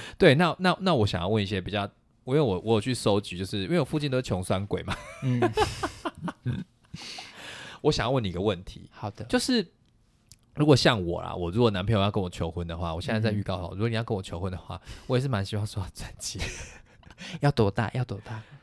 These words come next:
Speaker 1: 诶，多大比较值得买啊？因为我是问说，大家都问我说：“啊，你如果买钻石要保值的话，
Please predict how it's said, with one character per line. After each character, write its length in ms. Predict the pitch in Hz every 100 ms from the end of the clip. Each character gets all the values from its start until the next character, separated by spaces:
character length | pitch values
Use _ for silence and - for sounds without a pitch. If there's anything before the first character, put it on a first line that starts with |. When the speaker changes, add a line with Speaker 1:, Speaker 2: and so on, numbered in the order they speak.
| _ -
Speaker 1:
诶， 100 | 117
多 200 | - 90
大 180 | - 113
比 80 | -
较 100 | 98
值 160 | -
得 160 | 82 78
买 160 | 80 - -
啊？ 80 | - - -
因 100 | 170
为 40 |
我 160 | 196 127
是 100 | 160
问 200 | 170 143
说， 260 | 131 123 - - - - _
大 140 | 180
家 100 | 165
都 80 | 156
问 80 | 165
我 100 | 104
说 140 | 107
：“啊， 120 | 139 - -
你 100 | 113
如 100 | 143
果 80 |
买 180 | 156 104
钻 220 | 87 151
石 160 | 117 -
要 120 | 107
保 260 | 113 80 67
值 240 | - -
的 120 | 123
话， 320 | 87 90 -